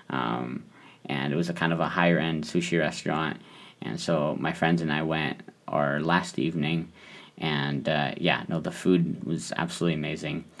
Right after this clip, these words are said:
We all, the three of us, each got the, um, kind of omakase plate. Um, omakase means, like, chef's choice, dealer's choice, and so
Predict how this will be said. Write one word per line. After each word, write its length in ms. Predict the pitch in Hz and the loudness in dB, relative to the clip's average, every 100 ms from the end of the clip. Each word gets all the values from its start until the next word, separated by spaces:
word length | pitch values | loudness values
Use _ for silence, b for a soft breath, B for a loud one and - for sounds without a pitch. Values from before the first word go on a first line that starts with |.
| B B | B B
We 160 | - 87 | 4 8
all, 320 | 87 87 85 | 8 6 2
the 180 | - 85 | 0 -2
three 200 | - 95 | 4 6
of 120 | 85 | 6
us, 360 | 87 - - - | 4 2 -6 -6
each 280 | - 85 - | -2 -2 0
got 340 | 82 78 - | 0 0 -2
the, 480 | 78 78 80 76 71 - | -2 0 0 -2 -4 -4
um, 320 | 67 57 55 | -4 -4 -4
kind 140 | - | -4
of 100 | 82 | -4
omakase 760 | - 87 85 90 87 - 101 - - | 0 2 2 0 0 4 4 2 -4
plate. 420 | - 101 110 - B B B B B | 2 6 6 4 B B B B B
Um, 460 | 92 90 80 73 69 | 6 6 6 4 2
omakase 800 | 90 90 87 87 - 85 82 82 | 4 4 4 0 2 2 4 2
means, 580 | - 78 78 76 - - | 0 -2 0 -2 -4 -2
like, 280 | 62 58 - | -2 -2 -4
chef's 340 | - 85 - | 4 4 4
choice, 500 | - - 85 92 - | -2 2 4 4 -2
dealer's 420 | 87 87 82 85 - | 0 2 4 2 -2
choice, 480 | - 80 98 - - B B B B | 0 0 0 -4 -14 B B B B
and 240 | 80 82 73 | 0 0 0
so 480 | - 85 80 85 | 4 4 4 2